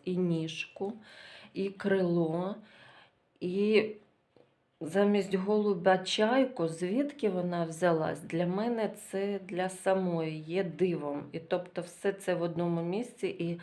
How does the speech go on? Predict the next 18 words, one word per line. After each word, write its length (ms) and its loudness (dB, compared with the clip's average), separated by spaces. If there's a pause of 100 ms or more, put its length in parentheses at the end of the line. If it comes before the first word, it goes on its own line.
(340)
буквально 640 4
за 180 0
день 340 0
до 120 0
того, 340 -2
як 260 -4
я 120 0
це 240 -2
знайшла, 580 -2
я 140 2
купила 500 -2
просто 420 -6
такий 300 -10
клеєвий 560 0
пістолет, 720 -2
можливо, 420 -4
хтось 400 -12
знає. 320 -4